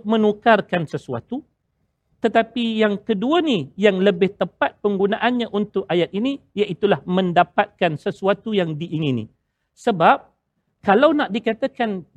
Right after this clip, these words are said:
penjualan itu adalah pada maksud menukar akan sesuatu, kata Ibnu Ashur, sebenarnya orang munafik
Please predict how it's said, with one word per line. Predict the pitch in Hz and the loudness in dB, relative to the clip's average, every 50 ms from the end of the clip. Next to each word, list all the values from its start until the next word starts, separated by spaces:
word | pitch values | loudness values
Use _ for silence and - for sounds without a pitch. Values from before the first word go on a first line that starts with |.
| 131 - _ _ | -20 -20 _ _
penjualan | - 294 320 330 254 220 233 240 240 233 214 214 220 | -4 -2 -2 -2 -2 0 2 4 4 4 2 0 -2
itu | 233 220 - 302 277 | -6 -8 -6 -4 -4
adalah | 254 240 226 196 - | -2 0 0 0 0
pada | - 220 196 214 196 | 0 0 0 0 -2
maksud | 202 196 180 - - - - - | -2 -4 -6 -8 -8 -8 -8 -6
menukar | 185 208 214 226 233 233 233 233 _ - 254 240 - - | -2 0 2 2 2 2 0 0 _ 2 2 2 2 2
akan | 190 - - 196 196 196 | -4 -4 -2 -2 -2 -2
sesuatu, | - 202 - - 262 262 254 262 - 170 175 185 _ _ _ _ _ _ _ _ _ _ _ _ | -4 -6 -4 0 0 0 0 0 -4 -6 -6 -8 _ _ _ _ _ _ _ _ _ _ _ _
kata | - 233 240 - 247 | -4 -4 -2 -2 -2
Ibnu | 220 185 214 196 214 | 0 0 0 0 0
Ashur, | 185 202 190 - - 247 233 226 226 _ _ _ _ _ | 0 0 -2 -2 -2 -2 -2 -2 -2 _ _ _ _ _
sebenarnya | - 185 214 208 240 247 247 262 262 - | -10 -6 -4 -2 -2 -2 -2 -2 -4 0
orang | - 233 226 220 214 | 0 0 2 0 0
munafik | 220 226 220 220 220 - - | -2 0 -2 -2 -4 -4 -10